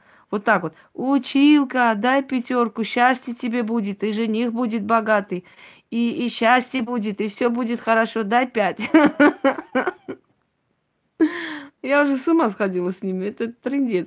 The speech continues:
просто. <laughs> И такие дети, знаете, они так выпрашивают, что я, я уже не знаю, как мне.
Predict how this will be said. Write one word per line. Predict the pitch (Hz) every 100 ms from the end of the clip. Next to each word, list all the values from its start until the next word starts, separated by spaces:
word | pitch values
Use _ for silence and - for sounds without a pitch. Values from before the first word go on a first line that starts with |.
| _
просто. | - 139 - _ _
<laughs> | - - 320 - - - 294 - - 233 - - - - _ _ -
И | 269
такие | 302 311 311 285
дети, | 226 330 349
знаете, | 226 214 285 285
они | 208 247
так | 247 262 247
выпрашивают, | 208 226 269 302 294 220 202
что | 208
я, | 226 233
я | 233 214 220
уже | 226 240
не | 247
знаю, | 233 202 185
как | 220 202
мне. | 190